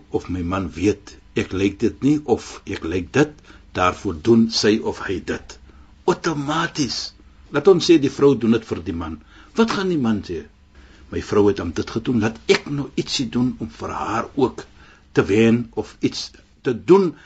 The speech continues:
wat vir my gaan bewys my liefde vir haar of my omgee vir haar." En dit is eerbiedigheid. Dit is hoe 'n suksesvolle, getroude lewe in hierdie wêreld baie byvoeg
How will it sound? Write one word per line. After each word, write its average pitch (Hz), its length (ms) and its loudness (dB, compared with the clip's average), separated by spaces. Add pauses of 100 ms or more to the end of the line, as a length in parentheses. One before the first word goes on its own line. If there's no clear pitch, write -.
(160)
wat 107 180 -6
vir 110 200 -4
my 123 280 8
gaan 135 240 0
bewys 113 440 0
my 113 140 2
liefde 147 480 2
vir 127 180 -2
haar 113 340 -4
of - 160 -10
my 98 180 -14
omgee 143 440 2
vir 110 180 -8
haar." 92 260 -12 (520)
En 143 100 2
dit 151 220 2
is 135 120 0
eerbiedigheid. - 720 -4 (480)
Dit 202 220 4
is 202 140 6
hoe 135 560 4 (140)
'n - 60 -4
suksesvolle, 110 1300 0 (320)
getroude 135 720 4
lewe 104 640 0 (300)
in 95 60 -2
hierdie 135 320 6
wêreld 95 460 -4 (480)
baie 165 360 4
byvoeg 123 720 2